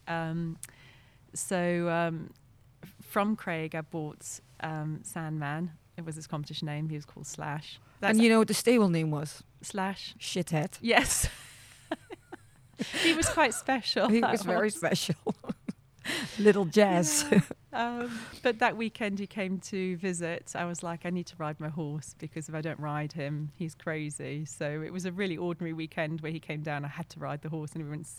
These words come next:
Speaker 1: supermarket. <laughs> So that, that was our first
Speaker 2: You know,
Speaker 1: proper
Speaker 2: it's
Speaker 1: date.
Speaker 2: actually funny when you're talking about Slash, because in that time,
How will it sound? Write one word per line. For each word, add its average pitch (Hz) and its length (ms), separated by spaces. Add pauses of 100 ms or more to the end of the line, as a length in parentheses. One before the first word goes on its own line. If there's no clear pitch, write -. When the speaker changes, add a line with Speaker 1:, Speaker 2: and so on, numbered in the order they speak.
Speaker 1:
supermarket. 151 760 (200)
<laughs> 262 80
So 233 240
that, 240 260
that 185 140
was 196 120
our 175 120
first - 480 (400)
Speaker 2:
You 226 100
know, 240 60
Speaker 1:
proper 247 100
Speaker 2:
it's 190 100
Speaker 1:
date. 180 60 (140)
Speaker 2:
actually 175 160
funny 180 320
when 185 120
you're 175 100
talking 160 360
about 156 240
Slash, 175 560
because 185 320
in 190 240
that 180 260
time, 202 640